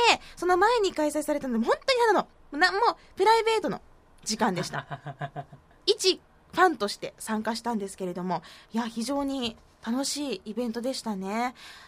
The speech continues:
Speaker 1: あのー、私が行ったのは八月二十四日の金曜日、
Speaker 2: うん。
Speaker 1: 平日です。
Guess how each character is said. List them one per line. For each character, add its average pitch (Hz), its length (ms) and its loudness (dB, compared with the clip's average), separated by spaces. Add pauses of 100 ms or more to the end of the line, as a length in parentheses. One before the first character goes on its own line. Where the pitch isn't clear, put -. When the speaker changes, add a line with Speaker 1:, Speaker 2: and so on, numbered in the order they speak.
(200)
Speaker 1:
あ 247 140 -4
の 262 300 -6
ー、 - 20 -8
私 359 340 -4
が 403 100 0
行 392 80 -4
っ - 20 -18
た 403 100 -4
の 370 80 0
は 285 80 -2
八 233 200 -6
月 285 180 -6
二 311 140 -4
十 277 140 -6
四 208 120 -4
日 190 140 -8
の 170 100 -8
金 392 260 -2
曜 440 120 0
日、 392 120 -10 (200)
Speaker 2:
う 139 60 -10
ん。 143 40 -8
Speaker 1:
平 339 140 -2
日 294 200 -6
で 277 100 -4
す。 - 120 -12